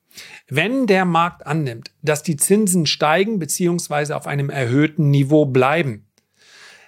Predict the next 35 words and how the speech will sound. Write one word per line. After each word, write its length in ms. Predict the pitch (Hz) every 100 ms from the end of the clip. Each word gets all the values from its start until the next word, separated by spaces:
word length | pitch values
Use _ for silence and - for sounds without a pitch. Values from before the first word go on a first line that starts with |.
| _
dann 140 | 127
bedeutet 640 | 127 120 147 202 220 208 185
das, 360 | 175 190 - _
dass 360 | 147 135 - 165
jede 280 | 165 190
Finanzierung 840 | 196 - 156 160 - 147 143 156 147
teurer 480 | - 131 165 151 107
wird. 240 | 113 - _ _ _ _ - _ _ - -
Und 180 | 170 160
selbst 440 | 160 247 254 -
wenn 140 | 180 202
man 160 | 190
sich 180 | 175 185
dann 180 | 185 180
in 120 | 170
den 160 | 160 143
kühnsten 460 | 220 233 - 185
Träumen 340 | - 175 175 170
ausmalt, 480 | 151 170 180 170 170
"Ach, 340 | 170 160 - - _
mein 520 | 135 135 160 226 233
Unternehmen 880 | 202 196 175 175 165 170 175 165 123
wächst 400 | 147 175 - -
dreißig 420 | 135 147 175 165
Prozent 440 | - 139 - 151 160
im 120 | 135
Jahr, 240 | 127 135
da 140 | 156 131
spielen 280 | - 165 147
doch 140 | 123
drei 300 | - 131 147
Prozent 480 | - 143 - 139 123
Zinsen 380 | 151 165 151 143
keine 220 | 135 135
Rolle", 360 | 131 139 127